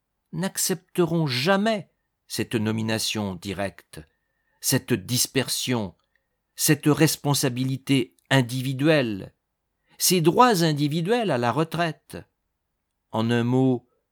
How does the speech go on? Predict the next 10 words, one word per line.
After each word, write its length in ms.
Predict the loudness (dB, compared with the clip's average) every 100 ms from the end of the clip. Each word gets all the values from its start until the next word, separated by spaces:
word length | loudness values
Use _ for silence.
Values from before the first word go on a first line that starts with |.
| _ -8
toutes 320 | -6 -4 -4
ces 260 | -2 0 0
mesures 760 | 2 2 2 0 0 -2 -8
qui 160 | -6 -2
affranchissent 920 | 0 0 0 0 -2 -4 -4 -6 -8
le 200 | -8 -6
congréganiste 1000 | -6 -4 -4 -2 -2 -2 -4 -6 -8 -8
de 180 | -8 -4
la 160 | -2 -4
congrégation. 960 | -6 -8 -4 -4 -4 -6 -6 -8 -12